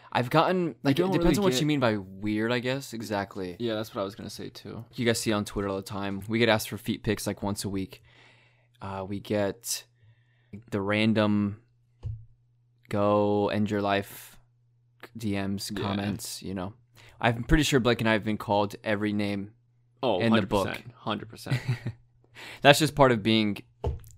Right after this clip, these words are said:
Speaker 2: On the
Speaker 1: it,
Speaker 2: internet,
Speaker 1: on the
Speaker 2: though.
Speaker 1: internet. Yeah.
Speaker 2: Yeah.
Speaker 1: It's like you just get called every name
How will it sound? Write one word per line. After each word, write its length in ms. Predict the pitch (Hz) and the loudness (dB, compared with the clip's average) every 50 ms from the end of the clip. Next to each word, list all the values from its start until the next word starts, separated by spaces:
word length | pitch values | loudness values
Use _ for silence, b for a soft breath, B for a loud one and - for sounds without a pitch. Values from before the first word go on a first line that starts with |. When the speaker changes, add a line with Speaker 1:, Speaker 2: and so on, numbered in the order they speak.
| - _ _ - | -20 _ _ -6
Speaker 2:
On 100 | 113 110 | -2 0
the 60 | 104 | 0
Speaker 1:
it, 80 | 101 101 | 0 0
Speaker 2:
internet, 140 | 107 104 98 | -2 -2 -2
Speaker 1:
on 100 | 98 107 | -2 0
the 60 | 107 92 | 0 0
Speaker 2:
though. 40 | |
Speaker 1:
internet. 320 | 98 95 95 95 90 - - _ - | -2 -2 -2 -4 -6 -6 -8 _ -10
Yeah. 100 | - - | -8 -6
Speaker 2:
Yeah. 260 | 76 - - - - | -6 -6 -6 -8 -10
Speaker 1:
It's 120 | 104 - | -10 -10
like 100 | - 98 | -10 -8
you 120 | 101 101 98 | -8 -8 -6
just 200 | 92 101 - - | -6 -6 -8 -4
get 280 | - 101 87 - _ _ b b b b b b _ _ - | -2 -2 -2 -2 _ _ b b b b b b _ _ -12
called 400 | - - 104 95 95 90 - - - | -6 -2 -2 0 0 -2 -4 -8 -8
every 380 | 98 98 92 98 98 98 - - _ _ - - _ - | -6 -6 -4 -4 -6 -6 -8 -12 _ _ -20 -20 _ -18
name 400 | - 101 95 95 95 95 95 101 | -14 -12 -10 -8 -8 -10 -10 -12